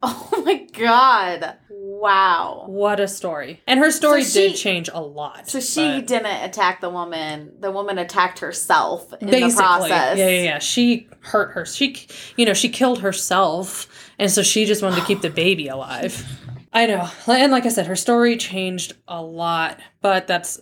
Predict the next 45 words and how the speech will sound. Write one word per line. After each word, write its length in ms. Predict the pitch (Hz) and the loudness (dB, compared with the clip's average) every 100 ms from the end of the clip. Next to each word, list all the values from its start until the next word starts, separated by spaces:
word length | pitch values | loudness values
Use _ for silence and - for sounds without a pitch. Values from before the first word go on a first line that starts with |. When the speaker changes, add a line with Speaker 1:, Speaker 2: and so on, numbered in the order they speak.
| - | -4
Speaker 2:
that's 280 | 220 254 262 | 2 2 2
the 140 | - | -2
main 420 | 214 196 202 196 190 | -2 -2 -2 -2 -2
one, 220 | 185 180 | -4 -4
and 100 | 170 | -4
I'm 80 | 170 | -4
gonna 160 | 160 | -6
stick 480 | 156 - - 170 - | -4 -6 -4 -8 -8
with 160 | 147 - | -18 -10
that 240 | 143 135 | -8 -8
one 160 | 156 151 | -12 -14
because 360 | 160 - 175 | -14 -8 -4
the 100 | 202 | 2
rest 240 | 220 220 214 | 2 2 0
of 100 | 185 | 0
them 140 | 190 | -2
were 160 | 185 180 | -2 -4
even 320 | 190 175 156 | -6 -8 -12
crazier 720 | - - 175 143 147 151 139 | -18 -12 -10 -10 -12 -14 -14
than 160 | 139 131 | -16 -18
that. 320 | 123 135 - - 240 | -16 -16 -16 -16 -4
Speaker 1:
These 180 | 285 | 0
hospital 440 | 277 240 240 247 240 | 2 0 0 -4 -6
staff, 420 | - 208 196 202 | -4 0 0 0
like, 220 | 190 185 | -4 -4
secretly 640 | - - 214 214 208 202 196 | -8 -8 -8 -6 -4 -2 0
bringing 420 | 196 180 190 190 | 0 -2 -4 -4
out 200 | 185 185 | -4 -4
the 80 | 185 | -8
cuffs 580 | - 175 165 175 - - | -4 0 0 -2 -8 -4
to 380 | 175 170 151 - | -2 -4 -10 -12
restrain 560 | 202 190 - 170 170 180 | -8 -6 -6 -6 -6 -6
her 160 | 202 196 | 0 2
on 140 | 233 | 4
the 80 | - | 4
Speaker 2:
<laughs> 80 | 233 | 2
Right. 240 | 233 214 | 2 2
Speaker 1:
gurney, 360 | 202 208 214 233 | 2 0 0 0
Speaker 2:
Go, 140 | 226 | 2
Speaker 1:
like, 340 | 208 196 190 - _ _ | 4 2 0 -12 _ _
Speaker 2:
go 120 | - 214 | -2 0
grab 200 | 175 147 | 0 -4
them. 140 | 143 | -10
Speaker 1:
Oh, 380 | 269 311 320 320 | -8 -6 -6 -6
Speaker 2:
Uh-huh. 640 | 202 208 190 190 208 320 | -4 -2 -2 -4 -6 -10